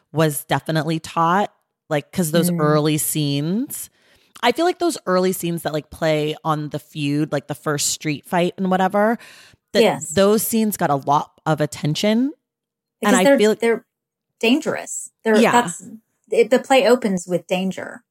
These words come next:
Speaker 1: Right, right.
Speaker 2: I
Speaker 1: But I
Speaker 2: think
Speaker 1: feel
Speaker 2: that's
Speaker 1: like
Speaker 2: a
Speaker 1: in
Speaker 2: really
Speaker 1: the
Speaker 2: important
Speaker 1: scope of the actual plot of the story,
Speaker 2: Yeah.
Speaker 1: you sort of get that information <laughs> almost from the prologue, right? Like, we know
Speaker 2: Yeah.
Speaker 1: they hate each other. There's blood in the streets.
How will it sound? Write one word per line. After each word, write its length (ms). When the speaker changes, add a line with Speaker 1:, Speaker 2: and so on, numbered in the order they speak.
Speaker 1:
Right, 420
right. 220
Speaker 2:
I 40
Speaker 1:
But 100
I 40
Speaker 2:
think 80
Speaker 1:
feel 80
Speaker 2:
that's 120
Speaker 1:
like 80
Speaker 2:
a 40
Speaker 1:
in 60
Speaker 2:
really 160
Speaker 1:
the 40
Speaker 2:
important 200
Speaker 1:
scope 240
of 180
the 120
actual 480
plot 440
of 140
the 80
story, 680
Speaker 2:
Yeah. 140
Speaker 1:
you 60
sort 240
of 260
get 300
that 380
information 720
<laughs> 120
almost 560
from 380
the 80
prologue, 580
right? 280
Like, 160
we 160
know 140
Speaker 2:
Yeah. 40
Speaker 1:
they 120
hate 180
each 140
other. 360
There's 220
blood 240
in 80
the 80
streets. 520